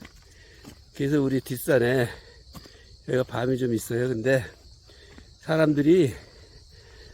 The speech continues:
아, 극성 맞아요. 엄청 주워갔습니다. 그래서 찌끄레기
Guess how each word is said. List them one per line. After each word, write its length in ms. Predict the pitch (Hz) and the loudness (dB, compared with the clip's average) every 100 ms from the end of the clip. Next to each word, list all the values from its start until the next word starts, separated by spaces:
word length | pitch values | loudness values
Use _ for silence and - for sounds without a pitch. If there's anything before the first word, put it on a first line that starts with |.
| - - - | -20 -20 -8
아, 600 | - 139 123 104 87 76 - - - - - - | -2 0 0 -4 -8 -12 -18 -20 -20 -20 -20 -14
극성 400 | - - 160 147 | -12 0 4 6
맞아요. 580 | 170 170 196 165 180 170 - - - - - - - - - - - - - - - - - | 6 2 -2 -4 -6 -8 -14 -20 -20 -20 -20 -20 -20 -20 -20 -20 -20 -20 -20 -20 -20 -20 -18
엄청 500 | 117 143 160 180 156 - - - - - - - - - - | -4 0 2 4 4 2 -12 -20 -20 -20 -20 -20 -20 -20 -10
주워갔습니다. 840 | 151 156 175 151 151 127 131 120 - - - - - - - - - - - | 0 2 4 2 0 0 -2 -6 -16 -20 -20 -20 -20 -20 -20 -20 -20 -20 -8
그래서 320 | 165 151 151 - - - - - - - - - - - | -4 0 0 -2 -16 -20 -20 -20 -20 -20 -20 -20 -14 -8
찌끄레기 680 | 254 254 220 165 175 160 | -6 4 4 6 6 4